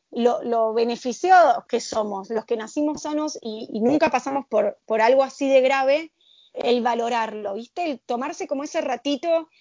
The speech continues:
de vez en cuando y agradecer. A mí, hoy en día, yo me sigo poni-, me sigo estresando, me sigo angustiando.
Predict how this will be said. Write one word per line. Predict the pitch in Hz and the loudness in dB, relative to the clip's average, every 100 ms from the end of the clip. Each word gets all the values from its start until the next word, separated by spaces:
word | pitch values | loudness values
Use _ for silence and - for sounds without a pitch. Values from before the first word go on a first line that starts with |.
| _ | _
de | 226 262 | 4 6
vez | 302 | 6
en | 302 269 | 0 -2
cuando | 294 302 320 330 330 | -2 -2 -2 -2 -2
y | 277 | -4
agradecer. | 220 220 220 226 - 320 285 - | -4 -4 -6 -8 -8 -6 -6 -6
A | 208 | -4
mí, | 285 392 427 _ _ _ | -2 -2 -4 _ _ _
hoy | 262 285 | -2 0
en | 247 220 | -2 -4
día, | 220 214 285 - _ _ | -2 -2 -4 -10 _ _
yo | - 294 | -2 0
me | 285 | 0
sigo | 294 302 285 | 2 2 2
poni-, | 233 247 254 | -2 -6 -8
me | 226 | -4
sigo | 311 370 | 0 0
estresando, | 359 247 240 - 262 254 254 254 254 | -2 -6 -8 -2 2 2 2 0 0
me | 240 | -2
sigo | - 285 294 | -2 0 2
angustiando. | 277 240 233 208 - 277 262 254 254 262 | 4 2 -2 -8 0 2 2 -2 -2 -2